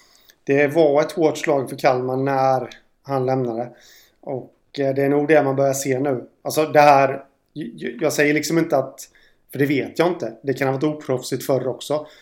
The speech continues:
det vet inte jag, men då kom det i alla fall inte ut. Och det är ändå en styrka när man håller saker och ting inom väggarna, eh, i klubbar.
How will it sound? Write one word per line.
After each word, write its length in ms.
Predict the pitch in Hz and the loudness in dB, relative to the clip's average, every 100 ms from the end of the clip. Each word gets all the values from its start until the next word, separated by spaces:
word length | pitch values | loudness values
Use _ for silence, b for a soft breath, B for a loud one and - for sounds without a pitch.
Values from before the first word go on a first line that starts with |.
| B _ | B _
det 120 | 131 | -4
vet 140 | 131 | -2
inte 160 | 143 135 | -2 -2
jag, 160 | 120 | -2
men 100 | 135 | 0
då 160 | 135 127 | 0 2
kom 180 | 156 139 | 0 0
det 80 | 151 | 0
i 20 | |
alla 140 | 165 | -2
fall 220 | - 135 | 0 0
inte 220 | 127 120 131 | 0 -2 0
ut. 340 | 175 165 - | 0 -2 -8
Och 80 | 135 | -2
det 200 | 143 147 | 0 0
är 40 | 170 | 0
ändå 120 | 156 | -2
en 100 | 135 | -4
styrka 640 | - 160 151 139 - 143 | -2 -2 -2 -8 -8 -8
när 100 | 156 | -6
man 120 | 139 135 | -6 -4
håller 280 | 143 123 123 | -4 -4 -6
saker 300 | 160 135 135 | -6 -6 -8
och 60 | |
ting 280 | 147 135 120 B B B | -6 -6 -6 B B B
inom 320 | 170 147 127 | 0 2 2
väggarna, 520 | 123 147 127 120 156 - B B B B _ | 2 2 0 -2 -6 -8 B B B B _
eh, 960 | - 135 131 131 127 127 127 127 - 196 | -4 -2 -2 -2 -2 -4 -4 -6 -8 -8
i 40 | |
klubbar. 360 | - 170 123 | 0 0 0